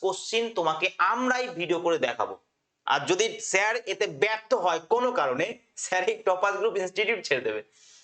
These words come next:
ঠিক আছে? এত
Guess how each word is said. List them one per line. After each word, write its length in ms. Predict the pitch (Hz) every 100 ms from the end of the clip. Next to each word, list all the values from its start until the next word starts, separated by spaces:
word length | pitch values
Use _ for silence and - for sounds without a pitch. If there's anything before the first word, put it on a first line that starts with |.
| _ _ -
ঠিক 120 | 196 233
আছে? 120 | 269 - _ _ _ _ _ _ _ _ _ _ _ _ _ - - _ _ _ _ _
এত 80 | 180